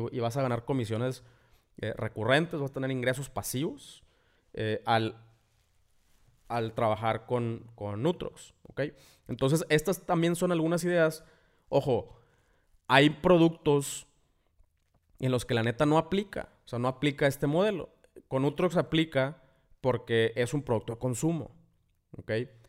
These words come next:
Y porque nosotros decidimos, eh, sacrificar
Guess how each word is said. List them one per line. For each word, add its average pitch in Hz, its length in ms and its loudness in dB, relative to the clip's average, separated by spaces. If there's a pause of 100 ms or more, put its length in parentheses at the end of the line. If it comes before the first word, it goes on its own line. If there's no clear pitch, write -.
(260)
Y 135 120 -4
porque 135 280 -2
nosotros 131 400 0
decidimos, 143 800 0 (640)
eh, 110 260 -6
sacrificar 135 1300 2